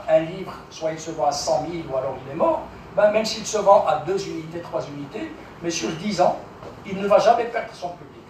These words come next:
du moment qu'il reste disponible. Parce que les techniques avant, c'est que les capacités de stockage étaient limitées et la capacité de mettre le produit en contact avec le public était très coûteuse.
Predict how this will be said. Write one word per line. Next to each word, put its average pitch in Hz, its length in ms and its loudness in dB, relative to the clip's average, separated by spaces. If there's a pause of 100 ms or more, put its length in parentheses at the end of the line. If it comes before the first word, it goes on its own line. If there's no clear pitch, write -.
(120)
du 147 60 -14
moment 170 260 4
qu'il 170 160 -2
reste 160 200 -2
disponible. - 540 -12
Parce - 160 -10
que - 120 -12
les 143 240 -8 (320)
techniques 202 400 -2
avant, 147 360 4
c'est - 220 -10
que 170 80 -4
les 156 120 -6
capacités 202 600 0
de 160 60 -12
stockage - 380 -8
étaient 139 220 -14 (100)
limitées 190 340 -8 (360)
et 147 60 -4
la 156 100 6
capacité 202 680 4
de 175 80 -6
mettre 170 240 -4
le - 60 -10
produit 190 400 -8
en 156 120 -6
contact - 420 -2
avec - 180 -4
le - 260 -8
public - 260 -4
était 170 200 -4
très 220 200 -2
coûteuse. 160 380 -8